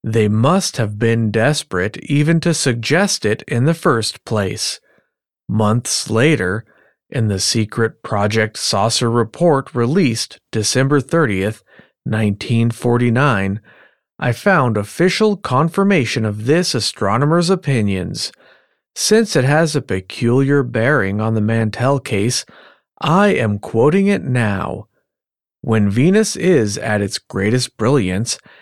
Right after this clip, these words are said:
it is possible to see it during daytime, when one knows exactly where to look. But on January seventh, nineteen forty-eight, Venus was less than half as bright as its peak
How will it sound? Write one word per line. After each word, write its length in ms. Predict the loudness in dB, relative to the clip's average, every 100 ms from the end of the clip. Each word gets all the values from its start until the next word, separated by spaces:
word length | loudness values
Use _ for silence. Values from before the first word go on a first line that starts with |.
| _ -2
it 160 | 2
is 160 | 2 0
possible 600 | 0 2 2 0 -2 -2
to 160 | 0 -4
see 300 | 0 2 0
it 180 | 0
during 440 | 0 2 2 0 0
daytime, 720 | 0 0 0 -4 -2 -4 -8 -12 _ _ _ -2
when 260 | 0 2
one 320 | 2 2 2
knows 380 | 4 4 2 0
exactly 720 | -4 -4 -2 0 -2 -4 -4
where 300 | -2 0 0 0
to 140 | 0
look. 420 | 2 0 -2 -10 -20 _ _ _ _ _
But 220 | 2 2 2
on 220 | 2 0
January 680 | 0 0 2 2 2 2 0
seventh, 580 | 0 0 0 -2 -4 -8
nineteen 720 | -6 -2 -2 -4 -4 0 0 0
forty-eight, 840 | -2 -2 0 0 2 2 0 -4 -16 _ _ _ -14
Venus 500 | -2 2 2 2 -2
was 240 | -4 -4 -2
less 460 | 0 2 0 -2
than 260 | -4 -2 0
half 440 | 0 0 0 -4
as 180 | -6 -6
bright 600 | -10 -6 -2 0 0 -4 -6
as 320 | -2 0 0
its 240 | -4 -6
peak 360 | -8 -2 -2